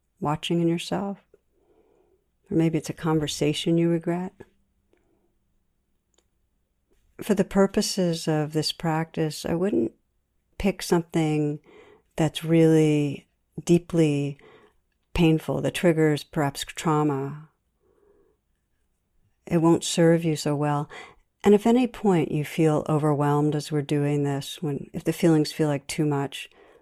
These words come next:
just shift your attention away from this practice and go to what's most comforting to you. Could be a metta practice. You could even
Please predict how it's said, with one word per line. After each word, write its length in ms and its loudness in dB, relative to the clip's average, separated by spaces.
just 200 -8
shift 360 -2
your 100 4
attention 680 0
away 400 4
from 220 0
this 180 0
practice 640 -6
and 140 -2
go 180 2
to 100 4
what's 320 0
most 680 0
comforting 480 -4
to 180 -8
you. 220 -6
Could 220 -4
be 260 0
a 100 -2
metta 380 -2
practice. 840 -6
You 120 -4
could 180 -2
even 500 -2